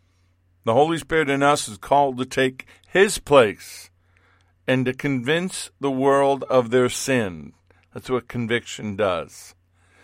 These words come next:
It will convince the world of their need for his righteousness and his impending judgment on those who refuse him. We won't see him until he returns.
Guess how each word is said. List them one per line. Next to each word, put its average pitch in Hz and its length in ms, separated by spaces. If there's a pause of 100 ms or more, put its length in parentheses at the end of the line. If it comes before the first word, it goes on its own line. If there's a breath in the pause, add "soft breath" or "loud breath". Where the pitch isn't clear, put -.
(760 soft breath)
It 127 40
will 127 120
convince 139 480
the 143 80
world 139 320
of 139 120
their 147 180
need 147 560
for 123 160
his 120 240
righteousness 117 880
and 117 180
his 113 240
impending 131 760
judgment 98 560 (440 soft breath)
on 117 220
those 104 440
who 110 140
refuse 101 760
him. 95 320 (1800)
We 104 320
won't 147 380
see 131 260
him 101 180
until 98 380
he 101 100
returns. 98 840